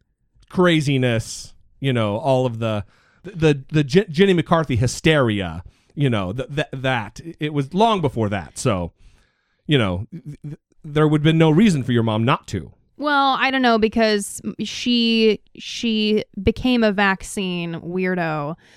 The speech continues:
Speaker 2: with my, my two younger sisters. So that was, like, the mid nineties.
Speaker 1: Well, so it was on the, you were on the cusp of people being concerned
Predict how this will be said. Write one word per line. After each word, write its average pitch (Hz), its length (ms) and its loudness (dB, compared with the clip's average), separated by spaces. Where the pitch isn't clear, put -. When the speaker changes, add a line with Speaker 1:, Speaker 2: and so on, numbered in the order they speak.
Speaker 2:
with 220 160 -2
my, 208 320 -2
my 208 140 -4
two 226 180 -4
younger 190 320 -2
sisters. - 720 -10
So - 240 0
that 233 200 2
was, 233 160 0
like, 220 240 0
the 226 80 0
mid 196 200 0
nineties. 151 800 -8
Speaker 1:
Well, 240 140 -4
so 185 160 2
it 156 40 2
was 156 120 2
on 156 180 2
the, 131 180 -2
you 226 140 4
were 175 100 6
on 143 80 0
the 120 80 -6
cusp - 640 -4
of 123 120 -6
people 123 260 -4
being 117 200 -4
concerned 104 800 -2